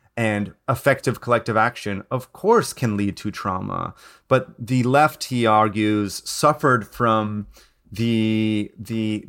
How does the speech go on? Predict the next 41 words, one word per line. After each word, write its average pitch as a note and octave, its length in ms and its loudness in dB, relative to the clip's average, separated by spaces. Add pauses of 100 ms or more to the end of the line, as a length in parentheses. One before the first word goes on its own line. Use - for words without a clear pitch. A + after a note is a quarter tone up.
(160)
deep F3 240 0
trauma A#2 340 2
of G#2 140 0
the G#2 80 -4
twentieth G#2 320 -4
century A2+ 580 -4 (420)
so C#3 420 2
deeply A2+ 720 -4 (440)
that A2+ 420 4 (100)
they B2+ 140 0
rejected A#2+ 560 0
all C3 220 2
of A#2 100 2
the A#2 80 2
things A#2+ 280 0
that A#2 120 2
actually A#2 360 0
work E3 320 4
just C#3+ 200 -2
because B2+ 300 -2
you B2 60 -2
could B2 140 -6
be B2 100 -2
u-, A#2+ 200 2
they B2 160 0
could A#2 160 -4
be A2 80 -4
used A2 500 -2 (260)
to A#2+ 160 0
ultimately G#2+ 500 0
create G#2 480 -2
something A2+ 360 -4
horrible. A#2 460 2 (360)
And A2+ 380 2
he, D#3 280 2
he C3 140 -4
comes C#3 260 0
to - 80 -16
the A#2 60 -4
conclusion G#2+ 500 -4
that G#2 280 -2